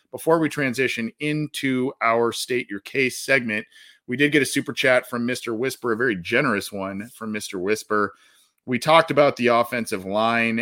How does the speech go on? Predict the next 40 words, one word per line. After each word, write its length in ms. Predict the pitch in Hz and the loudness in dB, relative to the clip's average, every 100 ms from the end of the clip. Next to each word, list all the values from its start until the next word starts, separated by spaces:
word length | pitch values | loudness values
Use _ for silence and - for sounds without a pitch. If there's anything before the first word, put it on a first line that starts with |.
| - | -4
and, 800 | 107 104 104 104 107 107 104 101 - | -6 -4 -4 -4 -4 -6 -8 -12 -12
you 140 | 123 | -6
know, 320 | 107 104 104 110 | -4 -2 -4 -6
this, 200 | 117 - | -8 -4
I, 260 | 120 101 | -4 -4
I 20 | |
thought 180 | 104 113 | -8 -8
this 140 | 107 110 | -8 -10
was 140 | 107 | -10
a 80 | 98 | -6
good 180 | 107 98 | -6 -6
question. 480 | 107 107 107 107 - | -4 -4 -4 -6 -6
It 160 | 120 - | -10 -8
is 200 | - 165 | -8 -6
a 60 | 151 | -6
good 160 | 143 123 | -8 -6
question 380 | 113 110 120 | -4 -4 -8
for 100 | - | -10
Friday 460 | 95 92 92 85 80 | -10 -6 -6 -6 -8
as 120 | 87 | -10
well, 300 | 80 80 101 - | -10 -10 -6 4
but 320 | 190 160 - | 6 6 0
since 240 | 151 135 | -10 -8
he 80 | 135 | -6
was 160 | 113 - | -8 -6
so 160 | 104 | -8
generous 440 | 95 98 92 90 - | -6 -8 -8 -10 -10
with 180 | 90 95 | -8 -8
it, 120 | - _ _ _ _ | -8 _ _ _ _
uh, 440 | 117 113 110 110 110 - | -2 0 0 0 -2 -4
"Hey 160 | 135 135 | -4 0
guys, 240 | 127 120 | 0 0
now 160 | 131 135 | -2 -2
that 100 | 135 | -2
we've 160 | 120 | -4
got 200 | 123 127 | -2 -2
nearly 280 | 120 117 113 | -2 -2 -2
a 60 | 107 | -4
full 260 | 131 120 | -4 -6
season 500 | 117 - 135 127 127 | -6 -8 -8 -6 -8